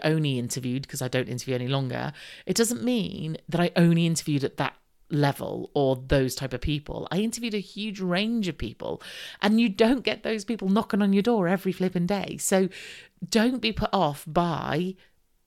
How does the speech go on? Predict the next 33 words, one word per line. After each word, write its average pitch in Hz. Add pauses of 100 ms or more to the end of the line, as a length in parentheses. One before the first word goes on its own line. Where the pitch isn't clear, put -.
(280)
other 185
people 196
who 151
have 147
been 156
interviewed 143
and 147
you 151
thinking, 143
"They're 147
never 139
gonna 131
want 127
me." 113 (300)
So -
your 208
brain 226
is 233
gonna 190
kick -
in 175 (1040)
and 180
tell 175
you 147
all 175
of 165
these 151
things. 117
And 185
obviously 202
in 180
the, 156
um, 139